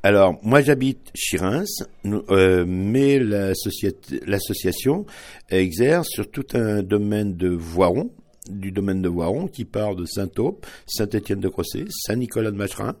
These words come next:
Coublevis, Voiron. Après, on va sur le ruisseau, le Ridelon, avec, euh, Saint-Cassien,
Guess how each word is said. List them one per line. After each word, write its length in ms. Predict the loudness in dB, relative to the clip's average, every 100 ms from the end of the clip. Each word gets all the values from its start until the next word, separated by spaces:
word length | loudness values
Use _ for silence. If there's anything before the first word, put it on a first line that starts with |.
| _ -20 -10
Coublevis, 500 | -8 -2 0 0 -6 -10 -20 -20 -14
Voiron. 500 | -8 2 2 2 -4 -10 -20 -20 _ -8
Après, 420 | -6 -2 -2 -2
on 160 | -4 -4
va 200 | -2 -2
sur 460 | -4 -10 -4 -2 0
le 180 | 0
ruisseau, 400 | 0 -2 -4 -2
le 120 | 0 0
Ridelon, 520 | -2 -2 -2 -4 -6 _ -20 -20 -20 -20 -2
avec, 440 | 0 2 0 -2 -4 -8
euh, 1040 | -2 -2 -2 -4 -4 -4 -4 -6 -4 -6 -6 -10 -18 -20 -20 -20 -20 -14
Saint-Cassien, 760 | -4 -4 0 0 0 -2 -2